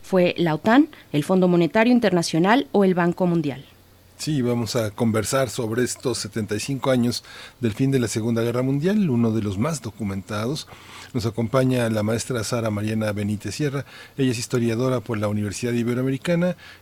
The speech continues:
Speaker 2: Realizó una estancia, como decíamos al principio en la mañana, eh, una estancia académica en Leiden University, en los Países Bajos, y estudia el posgrado en Artes Visuales en la fad unam y colabora con Defensores de la Democracia.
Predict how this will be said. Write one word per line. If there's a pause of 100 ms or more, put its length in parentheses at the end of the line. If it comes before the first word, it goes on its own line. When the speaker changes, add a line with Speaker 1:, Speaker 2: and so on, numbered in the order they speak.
Speaker 2:
Realizó
una
estancia,
como
decíamos
al
principio
en
la
mañana,
eh, (140)
una
estancia
académica
en
Leiden
University,
en
los
Países
Bajos, (600)
y
estudia
el
posgrado
en
Artes
Visuales
en
la
fad
unam (380)
y
colabora
con
Defensores
de
la
Democracia.